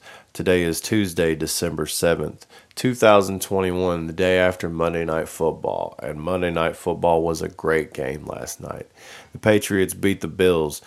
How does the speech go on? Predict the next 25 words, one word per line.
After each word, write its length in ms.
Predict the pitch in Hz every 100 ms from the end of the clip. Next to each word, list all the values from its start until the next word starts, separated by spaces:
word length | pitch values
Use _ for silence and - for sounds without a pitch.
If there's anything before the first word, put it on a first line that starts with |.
| -
fourteen 640 | - 127 127 - 104 101
to 80 | 85
ten, 580 | 76 - 98 76 60 76 - - - _
and 220 | - 87
the 80 | 82
wind 540 | 85 95 107 107 104 92
was 340 | 98 98 90
blowing 800 | - 92 85 90 95 98 92 78
last 420 | 76 62 67 -
night. 340 | 67 50 50 - _ _ _ _ _ _ _ _ _ _ _ _ _ _ _ -
I, 220 | 117 117 - _ _ _ _ _ _ _ _ _ - -
when 200 | 135 160
you 100 | 202
look 240 | 170 160
at 140 | 151 -
these 240 | 123 123
stats 500 | - - 104 104 -
for 160 | - 113
the 140 | 98
game, 380 | 85 82 85 87
this 200 | 104 101
is 160 | 98 90
insane. 680 | 85 80 - 82 78 78
Mac 280 | 104 131 127
Jones, 640 | 104 101 98 92 92 -